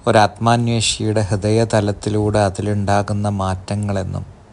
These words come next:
അതെന്തായിരിക്കണമെന്നുമാണ്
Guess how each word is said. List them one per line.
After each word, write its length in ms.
അതെന്തായിരിക്കണമെന്നുമാണ് 1400